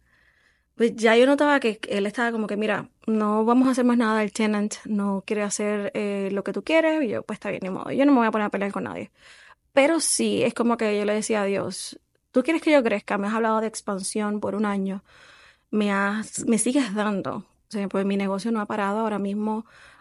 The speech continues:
hoy envió la última propuesta y estoy booked por tres meses, no puedo coger más clientes por tres meses.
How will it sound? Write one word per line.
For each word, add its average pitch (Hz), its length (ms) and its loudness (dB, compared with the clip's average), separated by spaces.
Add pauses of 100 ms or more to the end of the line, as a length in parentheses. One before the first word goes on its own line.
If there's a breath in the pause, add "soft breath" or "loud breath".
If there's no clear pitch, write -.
(120)
hoy 202 480 -2
envió 214 380 -2
la 202 100 -2
última 220 320 0
propuesta 226 480 -2
y 202 40 -2
estoy 208 240 -4
booked 202 480 -4
por 196 180 -4
tres 220 220 -2
meses, 202 500 -6
no 202 200 -4
puedo 208 180 -4
coger 208 220 -4
más 196 140 -6
clientes 190 300 -6
por 175 120 -8
tres - 160 -10
meses. 185 340 -10